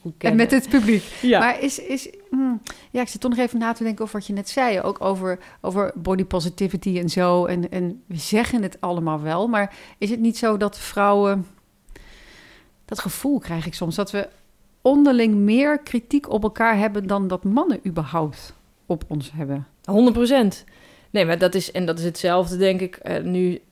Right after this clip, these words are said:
Speaker 1: toevallig zat ik wat dingen te kijken van, eh, van Fashion Week. Dat was natuurlijk net weer, niet dat ik nou mega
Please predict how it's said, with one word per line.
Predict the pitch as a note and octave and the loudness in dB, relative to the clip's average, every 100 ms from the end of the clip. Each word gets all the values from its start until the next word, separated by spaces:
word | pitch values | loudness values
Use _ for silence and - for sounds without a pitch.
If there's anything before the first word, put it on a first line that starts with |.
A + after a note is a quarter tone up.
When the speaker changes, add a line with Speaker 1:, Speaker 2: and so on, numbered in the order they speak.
| _ | _
Speaker 1:
toevallig | - E3 D#3+ E3 D#3 | -14 -4 0 0 -2
zat | D#3 | -6
ik | D#3+ | -6
wat | D#3 D#3 | -6 -4
dingen | D#3 D#3+ | -2 -4
te | D#3 | -6
kijken | - D3+ D#3 - | -6 -6 -6 -8
van, | - D3+ D3+ | -8 -6 -6
eh, | D3+ D#3 E3 | -6 -6 -8
van | D#3+ D#3+ | -6 -8
Fashion | - D#3+ - D#3 | -4 -6 -4 -4
Week. | D3+ D3 | -4 -6
Dat | D3+ | -8
was | D3 | -8
natuurlijk | D#3+ D#3 D#3 | -8 -6 -8
net | |
weer, | D#3 D#3 - | -8 -10 -6
niet | D#3+ | -2
dat | F3 | 0
ik | E3+ E3+ | 0 0
nou | D#3 | 0
mega | D#3+ D#3 D#3 D#3 D3+ | 2 2 0 -2 -4